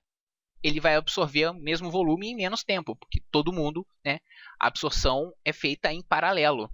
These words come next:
Então, quando eu tenho mais área, eu absorvo tudo muito mais rápido. Não é a letra C. Letra D, aumentar o tempo de absorção, ele não aumenta. Pô, se ele di-, né, se ele diminu-, au-, se ele diminui a velocidade, desculpa, se ele aumenta a velocidade, ele au-,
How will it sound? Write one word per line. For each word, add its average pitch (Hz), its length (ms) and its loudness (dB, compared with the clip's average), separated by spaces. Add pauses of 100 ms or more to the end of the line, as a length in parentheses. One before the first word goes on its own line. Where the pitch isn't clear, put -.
(120)
Então, - 200 -8
quando 131 200 -6
eu 120 40 -4
tenho 120 220 -6
mais 127 460 0
área, 156 360 2 (240)
eu 123 200 -4
absorvo 160 420 -2
tudo 165 180 -10
muito 151 200 -14
mais 185 160 -4
rápido. - 340 -2 (1000)
Não 127 280 0
é 127 120 4
a 135 40 2
letra 143 300 -2
C. - 260 -6 (320)
Letra 202 360 4
D, 170 320 2
aumentar 214 680 4
o 185 60 0
tempo 147 400 0
de 123 100 0
absorção, 170 560 2
ele 175 140 0
não 220 180 0 (160)
aumenta. 180 800 0 (220)
Pô, 95 100 -4
se - 140 -2
ele 151 140 -2
di-, 135 180 -12 (140)
né, 139 260 -6
se - 160 0
ele 127 60 -6
diminu-, 139 520 -6
au-, 143 220 2
se - 140 -2
ele 147 120 -2
diminui 139 560 -6
a 113 40 -2
velocidade, 147 580 -2
desculpa, - 260 -12
se - 120 -6
ele 143 60 6
aumenta 156 500 4
a - 20 6
velocidade, 185 640 2
ele 262 80 4
au-, 220 180 6